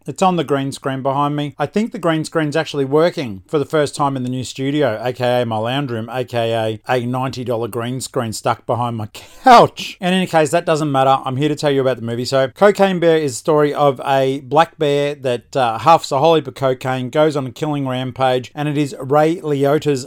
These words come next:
last movie. He had really bad skin at the end. I digress. I love Ray Liotta. Rest in peace, bro. 'Cause you're not <laughs> watching this anymore.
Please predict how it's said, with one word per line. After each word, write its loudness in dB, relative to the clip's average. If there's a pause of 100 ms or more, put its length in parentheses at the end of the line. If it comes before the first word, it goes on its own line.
last 4
movie. -4 (960)
He -4
had 0
really 6
bad 4
skin -4
at -10
the -8
end. -10
I 6
digress. 0
I 2
love 4
Ray 2
Liotta. -2
Rest -4
in -6
peace, -6
bro. -8 (240)
'Cause -2
you're -6
not -4
<laughs> -8
watching 4
this 4
anymore. 6